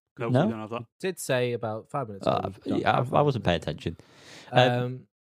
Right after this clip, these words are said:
Speaker 3: I
Speaker 2: so what
Speaker 3: have
Speaker 2: have you got?
Speaker 3: listened to podcasts as well. I don't know if yours does this, Jan.
Speaker 2: Well, I'll just do my albums first because, you know,
Speaker 1: Mm.
Speaker 2: that's in line with everything as opposed to just moving on to podcasts.
Speaker 3: Cool.
Speaker 2: Um, I've listened to seven hundred eighty-eight albums.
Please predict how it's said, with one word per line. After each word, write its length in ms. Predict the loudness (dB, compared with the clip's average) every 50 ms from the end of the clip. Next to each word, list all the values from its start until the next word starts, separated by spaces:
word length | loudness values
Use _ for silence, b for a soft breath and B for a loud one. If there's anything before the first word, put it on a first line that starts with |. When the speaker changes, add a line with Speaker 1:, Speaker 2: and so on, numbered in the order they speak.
| _ _ _ _ _ _ _ 2
Speaker 3:
I 180 | 4 4 6 6
Speaker 2:
so 60 | 4
what 100 | 4 2
Speaker 3:
have 100 | 2 0
Speaker 2:
have 80 | 0 0
you 40 | 2
got? 80 | 2 2 0 0
Speaker 3:
listened 320 | -4 -8 -10 -12 -14 -16 -20 _ _ _ _ _ _ _ _ _ -16 -8
to 400 | -6 -6 -4 -4 -6 -8 -10 -12 -16 _ _ _ _ _ _ -2
podcasts 640 | 0 0 -2 -2 -4 -6 -6 -4 -10 -14 -12 -8 -8
as 120 | -4 -4
well. 260 | -2 -2 -2 -4 -4 -6 _ _ _ _
I 40 | -4
don't 140 | -2 0 0
know 60 | 0
if 100 | -2 -2
yours 200 | -2 -2 -2 -2
does 180 | -4 -8 -8 -8
this, 220 | -8 -10 -10 -8
Jan. 200 | -8 -6 -6 -6 B B B _
Speaker 2:
Well, 160 | 4 4 6 6
I'll 120 | 2 2
just 200 | 0 0 -2 4
do 120 | 4 4 4
my 100 | 6 6
albums 340 | 4 4 4 2 0 -2 4
first 480 | 4 6 6 6 6 4 0 -4 0
because, 540 | 2 2 2 4 2 2 2 0 -4 -4 0
you 80 | 2 4
know, 200 | 4 4 2 2
Speaker 1:
Mm. 220 | -2 -4 -6 2 4
Speaker 2:
that's 240 | 4 4 4 2 2
in 140 | 2 4 4
line 200 | 4 4 4 4
with 100 | 4 4
everything 440 | 4 2 0 0 2 2 2 0 -2 -2
as 140 | -2 -2 -2
opposed 420 | 0 2 4 4 4 4 0 0
to 100 | -2 -2
just 220 | 0 0 -4 -2 0
moving 200 | 2 2 2 2
on 120 | 0 -2 -4
to 80 | -6 -2
podcasts. 680 | 0 0 0 2 0 -2 -2 -4 -6 -12 -18 -20 _ -18 -14
Speaker 3:
Cool. 260 | -12 -12 -10 -10 -8 0
Speaker 2:
Um, 480 | 2 2 2 2 2 0 -4 -6 -8 -10 -14 _ _ _ _ _ _ _ _ _ _ _ _ _ _ _ _ _ 4
I've 200 | 4 4 4 4
listened 380 | 2 2 2 4 0 -2 -2 0
to 260 | 2 2 2 2 0
seven 360 | -4 0 2 2 4 4 2
hundred 320 | 2 2 4 4 2 2 4 4
eighty-eight 380 | 4 4 4 4 4 4 6
albums. 520 | 4 4 2 2 2 0 -2 -2 -4 -8